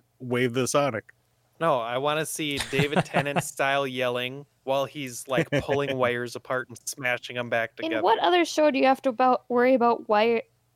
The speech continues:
Speaker 4: Oh my gosh. Uh,
Speaker 2: <laughs>
Speaker 4: lights coming on. I mean, that seems like a weird, weird flex,
Speaker 1: <laughs>
Speaker 4: but okay.
Speaker 1: Well, there's
Speaker 2: I'm,
Speaker 1: not
Speaker 2: I'm
Speaker 1: a
Speaker 2: not
Speaker 1: whole lot
Speaker 2: complaining
Speaker 1: of
Speaker 2: about it. It was fine.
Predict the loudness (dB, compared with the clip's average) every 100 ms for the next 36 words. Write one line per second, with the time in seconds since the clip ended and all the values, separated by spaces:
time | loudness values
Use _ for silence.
0 | _ _ -14 -14 -14 -14 -12 -12 -16 _
1 | _ _ _ _ _ _ 0 2 2 2
2 | 2 2 0 -4 -2 0 0 0 -4 -8
3 | _ _ _ _ _ _ _ _ _ -10
4 | -2 0 0 -2 -4 _ -18 -18 -20 -8
5 | -4 0 -2 -2 -4 -4 -2 0 0 0
6 | -4 _ _ _ _ -2 0 0 0 0
7 | -2 -8 -6 -6 -6 -10 -12 _ _ _
8 | _ _ _ 4 4 4 4 4 4 4
9 | 4 4 2 2 0 -2 -4 -6 -6 -8
10 | -14 -14